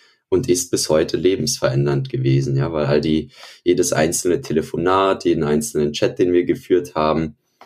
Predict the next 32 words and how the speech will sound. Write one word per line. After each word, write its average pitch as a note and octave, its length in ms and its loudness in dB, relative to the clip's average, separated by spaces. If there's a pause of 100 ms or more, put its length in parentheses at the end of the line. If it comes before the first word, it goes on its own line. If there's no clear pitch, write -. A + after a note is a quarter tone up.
(260)
äh, D#2 120 4
jedes D2+ 360 0
Treffen F#2 580 -2 (500)
war G2 640 0 (380)
immer E2+ 400 0
wieder D2+ 520 -2 (180)
mega D#2 500 2
erleuchtend, C#2+ 1040 -2 (180)
erhellend. D2+ 840 0 (540)
Und, D#2+ 520 0
ähm, D#2 580 0 (580)
wenn E2+ 380 0
ich, D#2 360 -4
äh, D2 280 2
Leuten D#2+ 360 0
von D#2 240 -4
Bent A2+ 280 2
erzählt - 560 -2
habe C#2 500 -2 (1300)
und F2 280 0
ich E2 500 2
mich D#2 260 -2
fra-, D#2+ 260 0
gefragt - 460 -4
habe, D2+ 120 -2
"Wie E2 80 -2
beschreibe D#2+ 480 0
ich G#2+ 100 -4
den D#2 160 0
jetzt D2 220 -2
am C#2+ 140 -2
besten?", - 540 -4